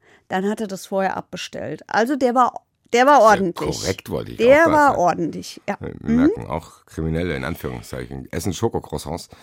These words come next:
Speaker 1: Und bestellen es ab, wenn sie nicht da sind. Es wird später wichtig.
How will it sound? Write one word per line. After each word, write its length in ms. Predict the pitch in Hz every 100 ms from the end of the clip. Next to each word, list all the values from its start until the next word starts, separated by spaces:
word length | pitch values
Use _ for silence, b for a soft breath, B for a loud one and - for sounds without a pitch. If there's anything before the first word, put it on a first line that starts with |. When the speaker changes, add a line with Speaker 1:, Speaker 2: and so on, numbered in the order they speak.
| b b b b -
Speaker 1:
Und 320 | 285 359 -
bestellen 460 | 269 - 247 226
es 160 | 208 -
ab, 120 | 320 -
wenn 280 | 185 180
sie 80 | 175
nicht 260 | 170 170 -
da 180 | 175 180
sind. 580 | 180 185 214 277 - - B B -
Es 160 | -
wird 160 | 190 -
später 340 | - 175 175
wichtig. 640 | 190 - - 202 - -